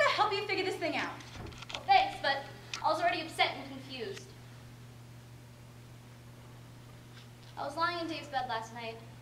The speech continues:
Speaker 2: waiting for him to fall asleep. I think I was shaking, because all I remember thinking was, "Why did you have to mess things up?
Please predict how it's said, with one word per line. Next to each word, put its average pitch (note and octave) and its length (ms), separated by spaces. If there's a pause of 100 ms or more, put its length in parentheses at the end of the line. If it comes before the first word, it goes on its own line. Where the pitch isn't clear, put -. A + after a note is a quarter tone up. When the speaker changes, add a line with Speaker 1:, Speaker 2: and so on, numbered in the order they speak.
Speaker 2:
waiting E4+ 260
for F#4+ 80
him F4+ 200
to D#4+ 80
fall D4 320
asleep. - 440 (3000)
I - 1040
think F4 140
I F4 80
was - 100
shaking, D4+ 480 (300)
because C#4 340 (420)
all - 80
I F4 140
remember F#4 300
thinking D#4+ 320
was, C#4 240 (2500)
"Why D#4+ 140
did G#4+ 220
you G4+ 60
have F#4 200
to F4 60
mess D#4+ 200
things C#4+ 260
up? B3 200